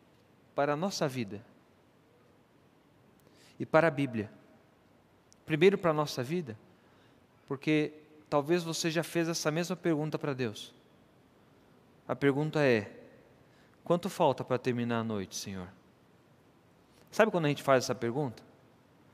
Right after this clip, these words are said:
Quando um problema grande está acontecendo e a gente não consegue ver o final dele.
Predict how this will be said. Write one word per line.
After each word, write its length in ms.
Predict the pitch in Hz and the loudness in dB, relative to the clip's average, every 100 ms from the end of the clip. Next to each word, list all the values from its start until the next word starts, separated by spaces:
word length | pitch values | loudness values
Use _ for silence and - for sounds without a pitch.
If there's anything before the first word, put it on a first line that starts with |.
| _ _ _ | _ _ _
Quando 220 | - 151 | -4 -2
um 40 | 160 | 0
problema 460 | 156 143 156 156 | 0 0 2 2
grande 400 | 139 127 147 139 | 2 4 4 2
está 220 | 120 - 131 | -4 0 0
acontecendo 680 | - 127 127 120 143 143 | 0 -6 -6 -4 -2 0
e 40 | 131 | -2
a 20 | |
gente 240 | 139 131 | -2 -4
não 100 | 135 | -6
consegue 460 | 131 135 - 139 127 | -6 -8 -2 0 0
ver 420 | 123 139 135 - - - - | 0 2 0 -4 -20 -20 -16
o 60 | - | -14
final 500 | - - 143 135 139 | -8 -2 2 4 4
dele. 460 | 123 120 110 98 | 2 0 2 -2